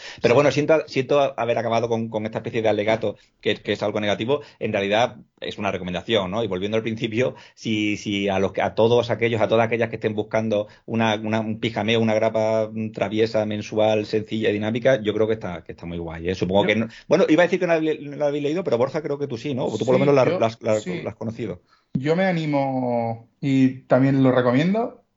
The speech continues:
Speaker 3: Y diré que recuerda un poco a esas historias... Ostras, ahora se me ha ido el nombre. Ah,
Speaker 2: Firefly,
Speaker 3: de los
Speaker 2: Firefly.
Speaker 3: X-Men.
Speaker 2: Ah.
Speaker 3: Sí, además, además se parece a Firefly. Pero, pero no, me refiero a esa serie de los X-Men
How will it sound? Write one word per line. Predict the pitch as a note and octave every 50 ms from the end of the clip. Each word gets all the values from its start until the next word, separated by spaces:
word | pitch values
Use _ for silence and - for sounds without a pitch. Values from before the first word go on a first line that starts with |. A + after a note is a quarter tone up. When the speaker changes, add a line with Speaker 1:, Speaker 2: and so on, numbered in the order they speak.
| _ _ _ _ _ _ _ _ _ _
Speaker 3:
Y | - - D#3 D3+ D3 C#3+ C3+
diré | C3+ C3 C#3 C#3+
que | E3 F#3
recuerda | F3+ F3+ E3+ - E3 E3 E3 E3 D3+
un | D3+ C#3+ C3 B2+
poco | - - D3+ E3+ F3+ - - B3 C4+ D4+ - _ _ _ _ _ _ _ _ _ _ _ _ _ _ _ _ _ _ _ _ _ _ _ _
a | - C#3+ C#3 C3+ C3 B2+ B2+ C3+
esas | C3+ C#3+ D3+ D#3
historias... | F3 E3+ - - F3+ F3 E3+ E3+ E3 D#3+ D#3 D3+ D3 C#3+ - - - -
Ostras, | - - - G3+ F#3 D#3
ahora | F3+ G3
se | F#3 F#3+
me | F#3
ha | F3+
ido | F3 E3
el | D3+
nombre. | D3 D3+ D3 C3+ B2+ B2 - -
Ah, | - C#3+ C#3 C#3 C3+
Speaker 2:
Firefly, | C3+ C3+ C#3 C#3
Speaker 3:
de | C#3
los | C#3 C#3 C3
Speaker 2:
Firefly. | - F#3+ G3 E3+ F3+
Speaker 3:
X-Men. | - - E3+ D#3+ D#3+ D#3+ D#3 D3+ D3 D3 - - _ -
Speaker 2:
Ah. | - C3 B2+ A2+ - D3+ - -
Speaker 3:
Sí, | - - D#3+ D3
además, | C3 A#2+ A#2 A#2+ C3 D3 D#3 -
además | - C#3 C3+ B2+ C3+ E3 E3+
se | - D#3
parece | B2+ B2+ B2 B2+ B2+
a | A#2
Firefly. | - A#2+ A2+ - G2+ - - - - - - - - - - - - - - _ _ _ _ _ _ _
Pero, | - E3+ D#3+ D#3 C#3+ D3 C#3+ C#3 C#3 C3+ C3+ C3+ C3+ C3 C3 B2+ - - _
pero | - D3 C#3+ C#3+ C#3+ C3+ C3 C3 C3 B2+ B2+ B2+ B2+ B2+
no, | C3 D3 D3
me | C#3+ C#3
refiero | C3 C#3 C3 D3 D3+ F3 F3+ -
a | - D#3 C#3+ C#3+
esa | D3+ D3 - F3
serie | - - F#3+ F#3+ F#3
de | F3+ F3+ F3+ F3 F3 F3
los | E3+ E3 D#3+ -
X-Men | E3+ E3+ E3 - - D#3+ D#3 D#3+ D#3+ D#3 D#3 D#3 D3+ D3+ D3 D3+ D#3 D#3 D#3 - -